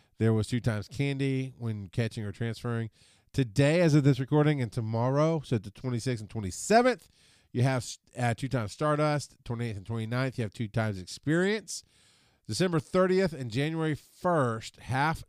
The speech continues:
distance to hatch eggs placed in incubators during this bonus. So if you do the incubator before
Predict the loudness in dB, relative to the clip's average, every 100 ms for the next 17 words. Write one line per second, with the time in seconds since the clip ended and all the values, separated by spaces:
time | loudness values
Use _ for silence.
0 | -8 -2 -2 -2 -8 -8 -8 -6 -8 -8
1 | -4 -4 -4 -8 -8 -8 -8 -12 -12 -6
2 | -4 -4 -6 -10 _ _ _ -18 0 8
3 | 8 10 8 4 2 -4 -10 _ _ _
4 | 0 0 2 4 4 4 -4 -12 -16 -16
5 | _ _ -4 0 2 0 0 2 4 4
6 | 0 -2 0 0 0 -8 -14 -2 2 4
7 | 8 8 6 0